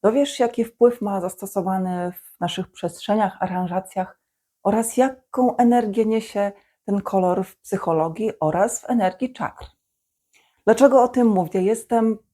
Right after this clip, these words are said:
pasjonatką kolorów, pasjonatką barw. Maluję abstrakcyjne obrazy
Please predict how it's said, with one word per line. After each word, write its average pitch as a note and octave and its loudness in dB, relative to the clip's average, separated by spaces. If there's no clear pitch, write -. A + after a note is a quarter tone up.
pasjonatką G#3+ 0
kolorów, F3 -4
pasjonatką F#3+ -4
barw. G3 -2
Maluję G3+ 6
abstrakcyjne G3+ -4
obrazy F#3+ 0